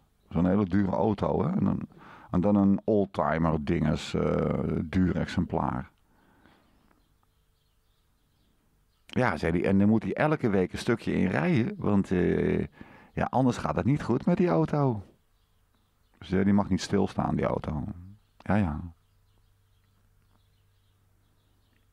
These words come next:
Hij zei, nou, dan rijdt hij een rondje. Zei even, eh, dat is alles bij elkaar misschien een kilometer.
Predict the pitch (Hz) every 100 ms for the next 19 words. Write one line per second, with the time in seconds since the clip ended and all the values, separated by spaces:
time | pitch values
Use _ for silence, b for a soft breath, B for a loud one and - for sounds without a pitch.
0 | _ _ _ _ _ - - 85 78 78
1 | 82 87 87 85 90 92 90 85 104 98
2 | 90 98 87 78 - 73 - 76 76 73
3 | - b b b b b - 78 67 85
4 | 85 82 85 90 85 87 - 87 82 104
5 | 95 87 80 - 95